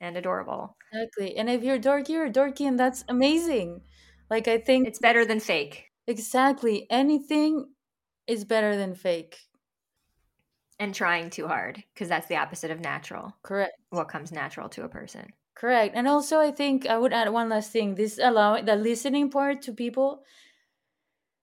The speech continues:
Speaker 2: it's, it's just allowing the space for silence and to the flow. I guess sometimes when we're nervous, we talk a lot, you know, because we are nervous with someone we like, or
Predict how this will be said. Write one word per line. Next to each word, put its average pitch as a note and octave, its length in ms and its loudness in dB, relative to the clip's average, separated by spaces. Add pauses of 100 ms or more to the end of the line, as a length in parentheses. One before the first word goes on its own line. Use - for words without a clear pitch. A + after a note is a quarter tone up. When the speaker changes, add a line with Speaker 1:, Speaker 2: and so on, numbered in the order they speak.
(320)
Speaker 2:
it's, - 380 -10 (600)
it's G3+ 120 -12
just B3+ 360 -6 (300)
allowing B3+ 640 6
the B3+ 120 4
space A3+ 460 2
for A#3 180 -4
silence G3+ 760 0
and F#3 240 -4
to F3 560 -8 (240)
the F#3+ 160 -8
flow. G#3 880 4
I G3 120 0
guess A3 240 -2
sometimes A3+ 640 -2
when G#3 200 -2
we're G3+ 120 0
nervous, G3 640 0 (480)
we G#3 100 -4
talk F#3+ 340 -4
a G3+ 40 0
lot, F#3 380 -4
you F3+ 100 -8
know, F#3 160 -6
because F3 340 -12
we F3 240 -6
are E3+ 100 -2
nervous F3 380 -4
with E3+ 180 -10
someone F3 320 -8
we F3+ 100 -4
like, F3+ 380 -4
or D#3+ 240 -8